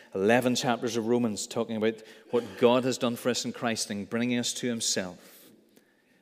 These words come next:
And then he says, "Therefore, brothers, I urge you in view of God's mercy to offer your bodies as living sacrifices." And he goes on to unpack what that should look like. And I remember Sinclair Ferguson with his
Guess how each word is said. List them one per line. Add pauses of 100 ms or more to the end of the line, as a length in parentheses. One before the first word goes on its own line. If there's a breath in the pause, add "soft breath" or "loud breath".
And
then
he
says,
"Therefore, (360)
brothers,
I
urge
you
in
view
of
God's
mercy (800 soft breath)
to
offer
your
bodies
as
living
sacrifices."
And
he
goes
on
to (480 loud breath)
unpack
what
that
should
look
like. (540 loud breath)
And
I
remember (920 loud breath)
Sinclair
Ferguson
with
his